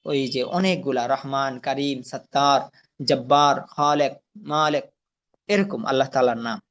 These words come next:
তো আল্লাহ তাআলার জাতি নাম প্রত্যেক, আমরা মানুষের ক্ষেত্রেও যদি আমরা ধরি,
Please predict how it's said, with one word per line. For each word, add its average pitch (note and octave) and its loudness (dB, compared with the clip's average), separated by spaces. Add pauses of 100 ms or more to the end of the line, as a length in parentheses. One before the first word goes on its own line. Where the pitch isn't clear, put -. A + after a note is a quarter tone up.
(680)
তো D#3+ 4 (260)
আল্লাহ F#3 4
তাআলার G3+ 4
জাতি F3 2
নাম G#3+ 0 (380)
প্রত্যেক, A3+ -2 (380)
আমরা F#3+ 4
মানুষের G3 0
ক্ষেত্রেও F#3 -4
যদি D3+ 0
আমরা C#3 0
ধরি, C3 -6